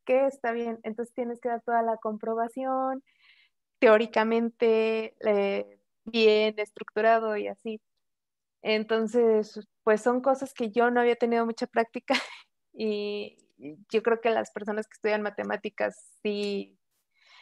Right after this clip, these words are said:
sí lo hacen de esa manera, pero al menos en ingeniería,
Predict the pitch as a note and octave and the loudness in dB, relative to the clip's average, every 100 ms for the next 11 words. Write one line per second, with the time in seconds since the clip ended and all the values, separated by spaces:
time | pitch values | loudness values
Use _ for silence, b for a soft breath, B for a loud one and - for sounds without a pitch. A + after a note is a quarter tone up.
0 | b - B3+ B3 B3 A#3 A3+ A#3+ B3 B3+ | b -4 0 2 6 6 4 0 0 0
1 | - B3+ A#3 G#3 G#3 A#3 B3 - G#3 G3 | 2 2 2 -4 -2 -2 -2 -2 0 0
2 | G3 G3+ G3+ G#3+ A3 G3+ - G#3 G3 G3+ | -2 -4 -12 -10 -10 -10 -10 -6 -6 -4
3 | G3 G3 G#3+ G3 G3+ G3+ | -8 -6 -6 -4 -4 -4